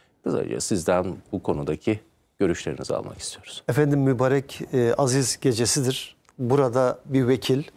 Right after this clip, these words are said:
Speaker 2: kendi Anadolu topraklarında kutsal değerleri, evliyaları, enbiyaları, tarihini öncelikle bilmeli. Bu şekilde bir profil olarak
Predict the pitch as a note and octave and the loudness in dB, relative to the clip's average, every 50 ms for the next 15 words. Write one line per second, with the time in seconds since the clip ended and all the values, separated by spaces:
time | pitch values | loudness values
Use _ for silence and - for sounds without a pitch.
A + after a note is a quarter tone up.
0 | - - _ - - C#3 C3 C3 C#3+ C#3+ C3 B2+ - - - _ - D3 C#3+ B2+ | -20 -20 _ -2 0 2 2 4 4 4 4 2 0 -6 -6 _ 0 2 2 2
1 | A#2 C3 C3+ B2+ - B2+ A#2 C3+ B2+ - - B2 B2 A#2 A2+ A2+ G#2+ A2 A#2+ C3+ | 2 0 0 0 -2 -2 0 0 0 2 2 2 2 2 2 2 2 0 0 -2
2 | - - - _ _ - C#3 B2+ - - D3+ C3+ B2 C#3 C3 B2+ A#2 A2+ A#2 A2 | -6 -14 -20 _ _ -4 -2 0 2 2 2 2 4 2 2 2 2 2 2 2
3 | A2+ G2+ G2+ - - _ - D3+ C#3 C3 C3 C3 B2 A#2+ B2 A#2+ A#2 A2+ G#2+ A2+ | 2 0 0 -4 -6 _ 0 2 4 4 4 4 4 4 2 2 2 2 0 -2
4 | - - C#3+ C3+ B2+ B2 B2+ B2+ B2 A#2 A#2 A2 A2+ G#2 - - - _ _ _ | -2 0 0 2 2 2 4 4 4 2 2 2 2 0 -2 -6 -12 _ _ _
5 | - - C#3+ C#3+ C#3 C#3 C#3 C#3 C3 - D3 A2 B2 A#2 A#2+ - - B2 A2+ A#2+ | 0 2 2 4 4 2 2 2 0 0 0 0 0 -2 -2 -2 -2 -2 0 2
6 | C#3 C#3 B2 A#2 G#2+ G2+ G#2+ C3 D3+ - - - - - - _ G#3 - - C3+ | 2 2 4 2 2 2 0 -2 -4 -8 -16 -20 -20 -20 -8 _ -2 0 0 0
7 | - - A#2 G#2+ B2 C3 C#3+ D3+ D3+ C#3+ - - - D#3 C#3 - C3 C3 C3 A#2 | 0 -2 -2 0 2 0 0 0 -2 -4 -2 2 2 2 2 2 0 2 2 2
8 | A2+ G#2+ A#2+ B2 | 2 2 0 0